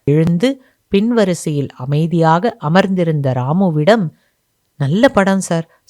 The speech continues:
சூப்பரா எடுத்திருக்கீங்க. நிச்சயம் உங்க படம் தான் சார் ஜெயிக்கும். ஆமா, நான் ஒண்ணு உங்ககிட்ட கேட்கலாமா?"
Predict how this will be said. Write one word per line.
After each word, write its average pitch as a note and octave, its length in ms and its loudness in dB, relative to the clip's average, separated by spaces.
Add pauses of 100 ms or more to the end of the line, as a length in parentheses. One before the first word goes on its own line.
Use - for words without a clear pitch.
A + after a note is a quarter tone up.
சூப்பரா A3+ 420 0
எடுத்திருக்கீங்க. D#3+ 560 -4 (240)
நிச்சயம் G3 460 -4
உங்க F3 200 2
படம் G3+ 260 0
தான் A3 140 0
சார் F#3+ 180 -2
ஜெயிக்கும். E3 440 -2 (500)
ஆமா, G3+ 340 0 (260)
நான் F#3+ 220 2
ஒண்ணு F3 380 2
உங்ககிட்ட D#3 440 -2
கேட்கலாமா?" G#3+ 720 -2